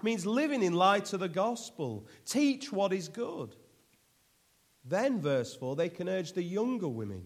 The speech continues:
to love their husbands and children, to be self-controlled, to be pure, busy at home, to be kind, to be subject to their husbands, so that no one will malign the word of God. Older Christian women, be,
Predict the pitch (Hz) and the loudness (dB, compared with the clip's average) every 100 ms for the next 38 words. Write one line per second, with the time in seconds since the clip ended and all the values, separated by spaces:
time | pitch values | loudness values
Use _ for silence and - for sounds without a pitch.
0 | 90 - - _ _ _ - 156 156 151 | -16 -20 -20 _ _ _ -8 -2 0 2
1 | 180 170 226 214 175 135 143 139 202 233 | 2 4 2 2 2 2 2 0 0 2
2 | 180 139 - 147 175 175 175 180 - 190 | 2 0 0 -2 2 0 0 -6 -4 0
3 | 226 214 151 165 160 220 226 214 143 214 | 2 2 2 -2 0 2 4 4 4 2
4 | 214 175 127 190 233 202 143 147 151 - | 2 0 2 2 4 2 0 -6 -8 -6
5 | 196 226 208 143 120 - - 170 190 - | -4 -2 0 -2 -4 -12 -12 -6 -4 0
6 | 220 170 190 143 190 185 170 214 208 190 | -2 0 -2 0 2 2 2 0 -2 -2
7 | 139 117 190 190 147 175 202 262 285 240 | -2 -2 -4 -4 -4 -4 4 6 6 4
8 | 127 101 90 90 - _ _ _ _ _ | 0 -2 -8 -16 -20 _ _ _ _ _
9 | _ _ - 143 139 131 131 127 120 117 | _ _ -10 -6 -2 0 0 0 0 -4
10 | 110 110 107 104 - 104 95 92 90 - | -4 -4 -6 -8 -12 -12 -10 -12 -16 -20
11 | _ _ _ _ _ _ _ _ _ _ | _ _ _ _ _ _ _ _ _ _
12 | _ _ _ _ - 165 170 165 - 131 | _ _ _ _ -18 -10 -8 -8 -8 -10
13 | - 113 104 95 92 139 160 | -10 -10 -8 -10 -10 -10 -10